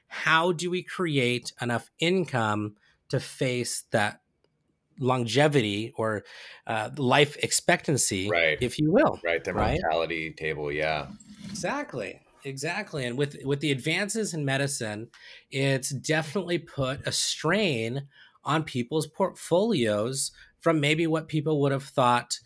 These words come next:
Speaker 1: fifteen, twenty, thirty years ago, or maybe even as soon as ten years ago, things have changed so drastically.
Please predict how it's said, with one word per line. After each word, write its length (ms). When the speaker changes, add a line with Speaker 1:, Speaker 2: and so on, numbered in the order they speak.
Speaker 1:
fifteen, 720
twenty, 460
thirty 380
years 320
ago, 180
or 80
maybe 260
even 280
as 180
soon 240
as 80
ten 320
years 240
ago, 220
things 260
have 100
changed 360
so 120
drastically. 640